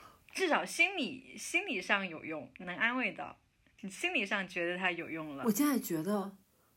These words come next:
Speaker 2: 我现在觉得眼保健操就应该是打工的时候，打工的时候你坐在工位上，然后老板突然出来说，然后大家就是现在就是，呃，十点十五，咱们就一起十分钟眼保健操，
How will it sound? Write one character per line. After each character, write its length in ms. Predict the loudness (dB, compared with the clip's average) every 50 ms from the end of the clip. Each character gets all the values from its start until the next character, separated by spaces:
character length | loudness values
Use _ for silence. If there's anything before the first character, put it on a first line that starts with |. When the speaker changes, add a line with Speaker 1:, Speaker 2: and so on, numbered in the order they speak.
| _ _ _ _ _ _ _ _ _ _ _ _ _ _ _ _
Speaker 2:
我 100 | -2 0
现 160 | 2 4 4
在 60 | 4 4
觉 140 | 4 4
得 60 | 4 4
眼 140 | 4 4
保 80 | 0 0
健 200 | 0 0 -2 -2
操 200 | -2 -4 -4 -4
就 80 | -4 -4
应 160 | -2 -2 -2
该 240 | -2 -2 -2 -2 -4
是 220 | -4 -2 -2 -2
打 160 | -2 -2 -4 -4
工 200 | -2 -2 -2 0
的 140 | 0 0 0
时 140 | 0 -2 -4
候， 340 | -4 -4 -2 -4 -4 -6 -8 -14 -20 -20 -20 -16 -2
打 160 | 4 4 4
工 220 | 4 4 2 2 2
的 100 | 2 0
时 140 | 0 0 2
候 100 | 2 2
你 100 | 0 -2
坐 140 | 0 0
在 80 | 2 2
工 220 | 2 0 0 4
位 200 | 6 8 8 8
上， 400 | 8 6 4 2 0 0 -2 -2 -6 -12 -20 -20 -20 -18 -10 -6
然 100 | -4 -2
后 120 | 2 6
老 120 | 6 6
板 160 | 6 4 2 -2
突 160 | -2 0 0
然 140 | 0 0 0
出 120 | 0 -2
来 160 | -2 0 -2
说， 240 | -2 0 0 0 0
然 120 | 0 0
后 100 | 0 0
大 100 | 0 2
家 220 | 4 4 4 4 2
就 160 | 0 -2 -6
是 100 | -8 -8
现 160 | -6 -4 -2
在 160 | 0 0 0
就 140 | 0 -2 -2
是， 500 | -4 -4 -4 -4 -2 -4 -4 -6 -8 -10 -8
呃， 340 | -6 -4 -4 -4 -4 -6 -6
十 300 | -6 -6 -6 -6 -2 0
点 220 | 0 2 0 0 -2
十 260 | -4 -6 -4 0 0
五， 220 | 2 2 0 -2
咱 180 | -2 -2 -2 -2
们 100 | -2 -2
就 80 | -4
一 140 | -4 -4 -4
起 220 | -4 -4 -4 -4 -4
十 160 | -4 -4 -4
分 120 | -4 -4
钟 140 | -2 0 0
眼 140 | 0 2 2
保 120 | 0 0
健 240 | 0 -2 -4 -4 -4
操， 380 | -4 -2 -2 -2 0 -2 -4